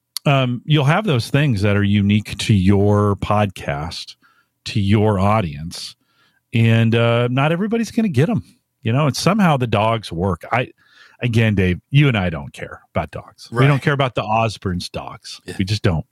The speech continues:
Speaker 1: But there, there are plenty of people who do. I mean, just think about, think about the craziness that's going on with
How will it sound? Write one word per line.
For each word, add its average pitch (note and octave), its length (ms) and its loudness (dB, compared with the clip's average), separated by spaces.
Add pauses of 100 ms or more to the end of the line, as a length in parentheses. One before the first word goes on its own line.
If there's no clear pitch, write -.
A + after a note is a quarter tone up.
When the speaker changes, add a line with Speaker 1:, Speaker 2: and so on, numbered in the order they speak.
(460)
Speaker 1:
But F3+ 180 -2
there, F3+ 260 0 (120)
there C#3 240 2
are C3 140 0
plenty C3+ 280 0
of B2 80 -2
people B2+ 260 -2
who A2 140 2
do. B2 200 -2
I C#3 80 4
mean, D3+ 120 6
just C#3+ 240 -2
think D#3 200 0
about, C#3+ 200 0 (400)
think F#3+ 140 0
about B3+ 180 0
the D3+ 80 -4
craziness C3 540 2
that's A2+ 180 0
going A#2 240 2
on A2 200 2
with F#2 200 -2